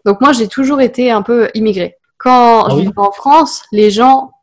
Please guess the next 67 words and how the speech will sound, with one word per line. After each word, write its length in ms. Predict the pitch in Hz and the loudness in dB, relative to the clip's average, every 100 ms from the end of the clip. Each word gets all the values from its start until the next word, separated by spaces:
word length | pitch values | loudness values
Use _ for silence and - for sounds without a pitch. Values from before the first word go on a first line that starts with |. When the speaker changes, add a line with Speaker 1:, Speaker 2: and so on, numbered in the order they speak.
| - | -6
Speaker 1:
me 120 | 202 | -2
catégorisaient 640 | 202 247 247 208 196 196 180 | 2 0 0 0 0 0 -2
à 80 | |
ma 140 | 156 - | -4 -6
place. 320 | - 196 - | -10 -18 -14
Donc, 120 | 190 190 | -8 -6
disaient 240 | 190 220 | -4 -4
que 80 | 233 | -2
j'étais 220 | 202 196 | -4 -2
Speaker 2:
Mm. 60 | 190 | -2
Speaker 1:
asiatique, 460 | 190 185 - 254 | -2 -4 -4 -4
que 80 | 214 | -4
je 100 | 180 | -4
venais 180 | 190 185 | -4 -4
pas 140 | 185 | -4
d'ici 280 | 180 185 247 | -4 -6 -2
alors 180 | 226 190 | -2 -2
que 80 | - | -6
j'étais 240 | 185 196 | -6 -2
née 120 | 214 | 0
à 100 | 208 | 0
Paris. 300 | 196 175 160 _ - | -2 -6 -8 _ -6
Ensuite, 300 | 202 190 226 | -6 -4 -6
quand 140 | 226 | -6
je 80 | 196 | -6
suis 140 | 190 | -8
partie 260 | - 202 - | -8 -8 -6
aux 60 | 196 | -8
États-Unis, 520 | 190 185 180 233 269 | -6 -6 -4 -2 0
là, 200 | 202 - - | 0 -2 -8
clairement, 480 | - 175 208 254 240 - | -4 -2 2 2 0 -12
tu 140 | - 214 | -10 -2
redeviens 360 | 208 202 220 | 0 0 0
français. 440 | 220 202 190 175 _ - | -4 -8 -8 -12 _ -4
Donc, 200 | 185 185 | -4 -2
parce 180 | 175 175 | -6 -6
que, 120 | 214 | -2
euh, 200 | 214 175 | 0 0
Speaker 2:
Mm. 80 | 131 | -4
Speaker 1:
tu 300 | - - _ | -10 -14 _
peux 80 | - | -6
parler 260 | - 196 202 | -2 0 -2
français 520 | - 185 - 240 247 | -4 -10 -4 0 0
et 40 | |
que 100 | 220 | 0
là, 160 | 185 208 | -2 0
ils 60 | 208 | -2
se 100 | - | -4
sont 100 | 185 | -6
dit, « 200 | 196 220 | -6 -6
Bon, 220 | 196 208 208 | -4 -6 -6
elle 140 | 196 190 | -6 -2
est 60 | |
Speaker 2:
Mm. 40 | 185 | 0
Speaker 1:
asiatique, 460 | 202 190 - 269 - | 0 -4 -6 -8 -2
mais 120 | 208 | -2
bon, 180 | 196 214 | 0 -2
je 100 | 185 | -4
reconnais 380 | 190 220 233 240 | -6 -4 -4 -4
qu'elle 160 | 214 | -2
a 40 | 185 | -2
un 60 | |
pa-, 200 | 190 170 | -2 -6
un, 180 | 175 165 | -4 -6
un 120 | - 190 | -6 -6
côté 280 | 208 220 | -4 -4
français. » 500 | 214 - 190 - - | -6 -6 -10 -10 -14